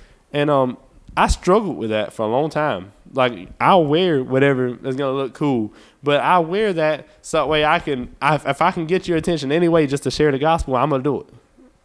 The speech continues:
I'm gonna do anything it takes to share the gospel to you, except just short of sinning. <laughs> I'm not, not gonna do that, but I'm gonna do whatever it takes to share the gospel. And I don't care what people say I talk like. I don't care what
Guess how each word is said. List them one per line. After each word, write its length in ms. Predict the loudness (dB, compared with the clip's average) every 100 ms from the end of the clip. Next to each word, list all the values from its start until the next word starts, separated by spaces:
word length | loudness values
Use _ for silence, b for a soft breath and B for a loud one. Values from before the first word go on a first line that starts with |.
| -2
I'm 80 | 0
gonna 100 | 2
do 120 | 2
anything 300 | 2 2 0
it 100 | 2
takes 260 | 0 0 -4
to 80 |
share 160 | -2 0
the 60 | 2
gospel 320 | 2 0 -4
to 100 | -6
you, 180 | -6 -10 b b b b
except 400 | -10 -2 0 0
just 260 | -6 -10 -10
short 200 | -6 -4
of 80 | -4
sinning. 380 | -4 -4 -6 -8
<laughs> 40 |
I'm 300 | -8 -2 0
not, 200 | 0 -4 B B
not 100 | 0
gonna 100 | 2
do 140 | 2 0
that, 120 | 2
but 80 | 2
I'm 120 | 2
gonna 80 | 0
do 140 | -2
whatever 280 | 0 0 2
it 140 | -2
takes 260 | -2 -2 -2
to 80 | -6
share 220 | -2 -2
the 80 | 0
gospel. 480 | -2 -2 -6 -16 -20 b b b b b _
And 520 | 2 2 2 -2 -10 -20 _ _ _ -20 -12 -2
I 100 | 2
don't 220 | 2 0
care 300 | 0 2 2
what 420 | 0 -2 0 0
people 240 | -2 -4 -4
say 260 | 0 2
I 120 | 2 2
talk 260 | 0 0
like. 280 | 0 -2 -2
I 120 | 0
don't 180 | 0 0
care 260 | -2 0 0
what 240 | -2 -4